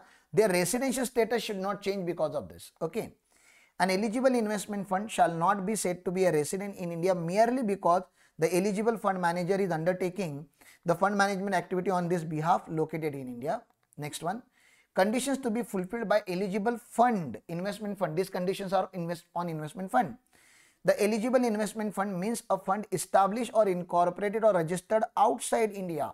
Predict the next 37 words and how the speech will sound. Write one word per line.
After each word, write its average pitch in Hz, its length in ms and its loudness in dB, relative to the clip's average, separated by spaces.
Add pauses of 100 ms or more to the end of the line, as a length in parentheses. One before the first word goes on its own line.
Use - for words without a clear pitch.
offshore 190 380 2
investment 160 520 -4
fund, 110 200 -14 (440)
which 214 280 -2
collects 233 320 2
the 254 180 0
funds 214 260 -4
from 202 240 -4
the 190 80 2
members 180 480 -2
for 208 280 -4
investing 190 580 -2
it 190 200 -6 (480)
for 226 160 6
their 208 300 4
benefit. 196 540 -2
It's 175 160 -8
like 160 180 2
a 208 60 2
mutual 254 420 2
fund. 113 300 -8 (380)
Further, 190 320 6
it 247 100 0
should 226 240 -2
fulfill 220 380 -2
the 214 100 2
following 175 380 0
conditions. 240 640 0 (320)
First, 175 260 4 (400)
the 180 100 6
fund, 226 280 4
fund 226 320 0
should 208 160 -2
not 202 320 4
be 233 80 4
a 240 80 6
person, 214 480 2